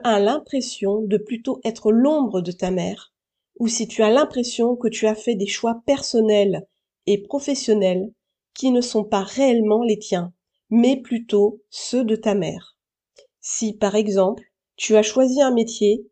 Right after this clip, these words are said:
qui en fait est celui que ta mère aurait voulu exercer, elle, et non toi. Ce podcast est pour toi, jeune fille, qui vit encore actuellement au sein du foyer parental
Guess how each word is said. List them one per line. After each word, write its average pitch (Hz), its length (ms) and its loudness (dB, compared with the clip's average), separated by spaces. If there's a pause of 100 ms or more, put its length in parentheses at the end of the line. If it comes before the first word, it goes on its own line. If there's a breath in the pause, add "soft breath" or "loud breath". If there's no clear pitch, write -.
(160)
qui - 220 -12
en 262 140 0
fait 320 340 -4
est 220 140 2
celui 262 380 0
que 220 120 -4
ta 202 240 -2
mère 269 480 -2
aurait 214 240 0
voulu 220 280 2
exercer, 202 640 -2 (140)
elle, 208 460 4
et 233 140 4
non 214 200 4
toi. 175 340 -10 (1600 loud breath)
Ce - 200 -6
podcast 277 720 -2
est 247 100 2
pour 294 240 -8
toi, 202 240 -2
jeune 208 220 2
fille, 190 360 -6 (340)
qui 226 200 -4
vit 277 240 -4
encore 302 420 -2
actuellement 254 800 0
au 226 120 0
sein 269 280 -4
du 208 140 -6
foyer 254 320 -4
parental 202 640 -2